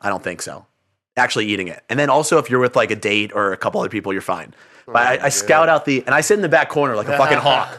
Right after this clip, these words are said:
Speaker 2: In the
Speaker 1: Like a,
Speaker 2: darkness?
Speaker 1: I sit in the back right corner 'cause it's the easiest path to get to the right exit. And I just kind of, like, eye everybody. I don't like anybody behind me. And I feel like, uh, statistically, there's been less shootings at movie theaters than anywhere else.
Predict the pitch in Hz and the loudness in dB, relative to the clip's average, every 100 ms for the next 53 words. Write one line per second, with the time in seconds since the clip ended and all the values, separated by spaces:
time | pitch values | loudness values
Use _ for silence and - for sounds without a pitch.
0 | - 175 170 170 156 156 151 175 180 170 | -12 -8 -6 0 2 2 2 -2 2 2
1 | 165 226 196 160 170 175 180 175 160 160 | 4 4 4 4 2 4 2 2 2 2
2 | 123 107 135 120 147 156 170 180 - 139 | 2 -2 -4 -4 0 0 2 0 2 2
3 | 147 135 131 127 113 131 131 110 107 92 | 2 -2 0 0 2 2 2 0 -4 -6
4 | - - 113 120 127 - 143 131 120 117 | -10 -8 -2 0 0 -2 -2 0 0 -2
5 | 117 120 117 104 95 92 90 120 147 151 | -2 -2 -2 -2 -2 -4 -2 0 2 2
6 | 160 143 120 113 110 95 85 101 _ _ | 0 0 -2 -2 -4 -6 -14 -20 _ _
7 | _ _ - 123 120 113 - - _ _ | _ _ -4 0 0 -2 -10 -20 _ _
8 | _ _ - - 202 262 226 - - 151 | _ _ -10 -4 2 4 2 -2 -14 -8
9 | 143 151 139 123 117 165 151 151 175 170 | 2 4 4 2 0 0 0 0 0 0
10 | 160 135 127 113 110 - 113 101 95 101 | 2 2 0 0 0 0 -4 -4 -6 -6
11 | 101 98 101 95 92 98 95 113 101 92 | -4 -4 -4 -4 -4 -8 -8 -6 -4 -2
12 | 87 95 - - | -2 -2 -6 -10